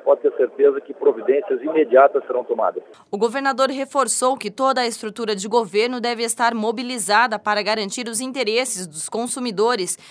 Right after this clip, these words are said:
Speaker 2: e destacou que o governo estadual vem realizando fiscalizações constantes no setor de combustíveis. Na última semana de dois mil e onze, três postos de combustíveis em Londrina, no norte do estado, e um em Curitiba,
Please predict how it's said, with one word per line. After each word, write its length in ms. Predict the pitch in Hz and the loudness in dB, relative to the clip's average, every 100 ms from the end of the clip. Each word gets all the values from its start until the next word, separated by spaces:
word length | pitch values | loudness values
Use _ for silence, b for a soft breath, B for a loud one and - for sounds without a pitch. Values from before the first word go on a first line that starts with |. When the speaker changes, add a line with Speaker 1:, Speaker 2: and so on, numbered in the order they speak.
| b | b
Speaker 2:
e 80 | - | -8
destacou 520 | 180 233 302 294 277 | -4 -2 0 2 2
que 120 | 262 277 | 0 -2
o 40 | |
governo 400 | 262 240 226 226 | 0 2 0 -2
estadual 560 | 240 254 254 240 220 233 | -4 -2 0 4 4 4
vem 240 | 220 202 | 0 -2
realizando 800 | 208 214 233 220 180 220 240 226 | -2 -2 -2 -2 -2 -2 -2 -4
fiscalizações 920 | 277 277 277 269 262 247 262 247 247 | -4 -4 -2 -2 -2 -2 -2 -2 -4
constantes 840 | - 277 302 - 254 285 - 175 | -4 -4 -4 -2 0 0 -4 -8
no 100 | 185 | -6
setor 380 | 185 214 220 208 | -6 -6 -4 -4
de 100 | 196 | -4
combustíveis. 880 | 247 240 240 240 269 254 185 143 - _ - | -4 -4 -2 -4 -4 -4 -6 -8 -8 _ -2
Na 160 | 226 240 | 2 2
última 340 | 277 302 294 | 2 -2 -2
semana 400 | 294 254 214 196 | -2 0 0 -2
de 120 | 170 | -2
dois 220 | 180 185 | -2 -2
mil 180 | 165 208 | -2 -4
e 120 | 254 | -2
onze, 320 | 214 240 220 180 | -2 -2 -4 -6
três 340 | 262 262 269 | 0 2 2
postos 500 | - 240 240 - 202 | 2 2 2 -4 -8
de 120 | 165 | -6
combustíveis 880 | 190 254 214 190 - 247 214 175 185 | -4 -2 -2 -4 -2 -4 -2 -4 -4
em 120 | 190 | -4
Londrina, 560 | 180 170 170 247 262 196 | -4 -4 -4 -2 -2 -2
no 120 | 185 | -2
norte 340 | 196 220 214 | 2 2 0
do 100 | 202 | -4
estado, 600 | 185 165 220 233 220 170 - | -6 -2 2 2 2 -4 -8
e 220 | 208 214 | -4 -2
um 160 | 226 - | -4 -6
em 160 | 170 | -10
Curitiba, 640 | 160 247 285 - 233 220 | -8 -4 -4 -2 -4 -4